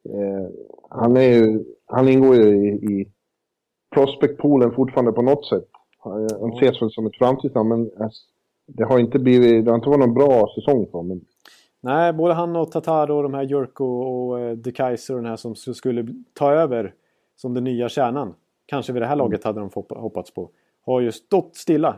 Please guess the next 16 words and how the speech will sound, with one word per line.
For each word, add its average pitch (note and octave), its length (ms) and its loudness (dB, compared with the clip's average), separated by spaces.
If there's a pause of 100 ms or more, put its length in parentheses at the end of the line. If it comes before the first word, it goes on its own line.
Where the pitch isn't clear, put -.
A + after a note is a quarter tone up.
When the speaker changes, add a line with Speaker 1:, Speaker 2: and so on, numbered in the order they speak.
Speaker 2:
Även, D3+ 380 -6
alltså D3+ 180 -12
jag C#3+ 40 -10
menar, C#3 200 -10
Tatar C#3+ 320 -6
är D3 40 -2
ju C3+ 100 -2
ett B2 100 -10
sånt B2 260 -12
exempel A#2 320 -10
också. A#2 200 -10
Glendening, C3+ 760 -4
Sheahan. C3 680 -4 (420)
Alltså A#2 240 -14
det, A#2 100 -4
Speaker 1:
Mm. F2 160 -4